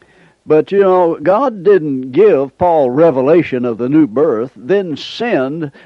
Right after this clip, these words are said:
a messenger of Satan to buffet him everywhere he went so he couldn't preach the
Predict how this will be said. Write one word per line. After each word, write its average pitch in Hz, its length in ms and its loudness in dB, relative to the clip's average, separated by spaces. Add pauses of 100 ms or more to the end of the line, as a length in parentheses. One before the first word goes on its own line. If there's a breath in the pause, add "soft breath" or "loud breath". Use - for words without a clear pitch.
a 127 100 -2
messenger 135 600 -2
of 120 120 -6
Satan 170 400 -2
to 135 100 -4
buffet 135 400 0
him 151 220 0
everywhere 165 520 0
he 139 80 2
went 165 400 -2
so 165 220 0
he 156 80 0
couldn't 170 320 0
preach 208 440 -2
the 143 260 0